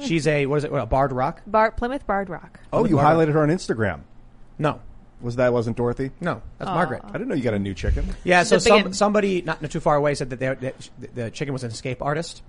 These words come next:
Speaker 1: and that they
Speaker 2: Ooh.
Speaker 1: had to, like, they couldn't keep it 'cause it was gonna get out and get eaten.
Speaker 2: Aw.
Speaker 1: And I was like, "Well, we've got this fortified coop," and she's
Speaker 2: Ooh.
Speaker 1: currently e-, laying eggs.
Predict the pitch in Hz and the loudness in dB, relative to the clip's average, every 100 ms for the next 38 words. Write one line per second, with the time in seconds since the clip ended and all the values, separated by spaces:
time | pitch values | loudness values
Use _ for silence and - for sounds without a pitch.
0 | - - - - - 131 139 131 160 127 | -18 -18 -18 -12 -4 -2 0 0 0 -2
1 | 127 123 131 123 117 113 110 - - - | -2 -4 -4 -4 -4 -6 -8 -14 -18 -20
2 | - - 466 135 139 135 - 170 143 226 | -20 -4 -4 0 -2 -2 0 0 2 0
3 | 185 156 143 123 139 127 135 156 123 117 | 0 -2 -4 -4 -4 -2 2 2 2 -4
4 | 123 151 175 - 247 190 175 180 165 160 | -6 -6 -10 -10 -8 -6 -4 -2 0 0
5 | 143 135 175 147 120 - 135 123 123 104 | -2 -2 -2 -4 -6 -6 -6 -4 -6 -6
6 | - 170 - - - - 139 143 131 156 | -4 -6 -8 -18 -20 -8 -6 -6 -4 -2
7 | 147 139 127 - 135 120 131 143 110 - | -2 -4 -8 -8 -8 -6 -4 -4 -6 -12